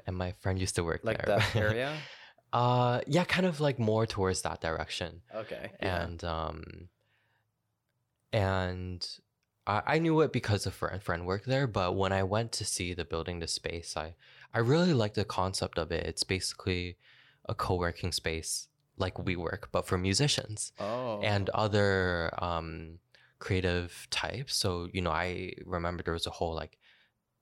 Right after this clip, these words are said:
Speaker 1: textile studio, like, even, like, woodworking studio. I'm not sure,
Speaker 2: That's
Speaker 1: but
Speaker 2: interesting.
Speaker 1: there were music studios for
Speaker 2: <laughs>
Speaker 1: sure and video.
Speaker 2: Yeah.
Speaker 1: So the membership is,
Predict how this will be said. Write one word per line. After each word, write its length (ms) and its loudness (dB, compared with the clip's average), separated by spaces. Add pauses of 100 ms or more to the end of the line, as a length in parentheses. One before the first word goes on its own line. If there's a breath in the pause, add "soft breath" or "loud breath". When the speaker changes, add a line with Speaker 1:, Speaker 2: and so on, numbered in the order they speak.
Speaker 1:
textile 600 0
studio, 800 0 (540)
like, 120 -20 (340)
even, 580 -2
like, 120 -14 (260)
woodworking 500 0
studio. 440 2
I'm 120 2
not 140 0
sure, 200 -4 (340 loud breath)
Speaker 2:
That's 140 2
Speaker 1:
but 220 2
Speaker 2:
interesting. 300 -4
Speaker 1:
there 80 6
were 60 6
music 340 2
studios 440 2
for 140 0
Speaker 2:
<laughs> 100 2
Speaker 1:
sure 280 2
and 180 0
video. 520 0 (220 loud breath)
Speaker 2:
Yeah. 200 -4
Speaker 1:
So 480 -2 (260)
the 140 6
membership 580 4
is, 280 0